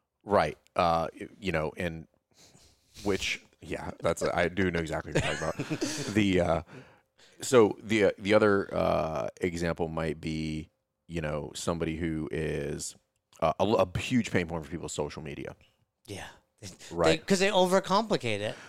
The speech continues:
Speaker 1: Well, number one, there's a whole, I could have a whole separate conversation about social media, but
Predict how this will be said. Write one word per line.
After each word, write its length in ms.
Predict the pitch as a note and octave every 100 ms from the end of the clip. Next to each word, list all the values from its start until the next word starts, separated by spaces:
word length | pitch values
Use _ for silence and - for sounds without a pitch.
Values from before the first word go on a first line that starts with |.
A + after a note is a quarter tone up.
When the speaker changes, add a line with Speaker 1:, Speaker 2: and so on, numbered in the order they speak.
| -
Speaker 1:
Well, 360 | G2+ F2+ B2 - _
number 280 | G2+ F#2+ F2+
one, 400 | F#2+ F#2+ E2+ D2+
there's 180 | F2 E2+
a 60 |
whole, 300 | D#2 F2+ E2+ -
I 80 |
could 80 | E2+
have 100 | E2+
a 40 | D#2
whole 180 | F2
separate 240 | E2 - C#2+
conversation 560 | E2+ D2+ D#2 D#2 - D2+
about 360 | D2 D2 - _ -
social 360 | - D#2+ - D#2
media, 260 | D#2+ D2
but 240 | D2 D2